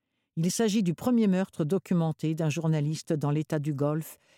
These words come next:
depuis la mort en deux mille dix-huit de Jamal Khashoggi. «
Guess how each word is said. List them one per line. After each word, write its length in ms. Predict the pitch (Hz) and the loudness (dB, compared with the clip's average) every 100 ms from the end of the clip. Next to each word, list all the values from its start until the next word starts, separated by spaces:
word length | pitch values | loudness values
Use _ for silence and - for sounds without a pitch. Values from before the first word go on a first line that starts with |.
| _ | _
depuis 260 | 156 170 190 | -4 -2 0
la 140 | 170 | 2
mort 240 | 165 180 160 | 2 0 0
en 80 | 160 | 0
deux 140 | 180 | 2
mille 220 | 175 175 | 2 0
dix-huit 560 | 151 151 131 143 - - _ _ - | 0 -2 -2 -4 -6 -14 _ _ -4
de 160 | 151 139 | -2 0
Jamal 600 | 165 151 147 139 139 135 | 0 0 0 0 -4 -6
Khashoggi. « 560 | - 156 - 143 123 - | -6 -6 -4 -6 -8 -14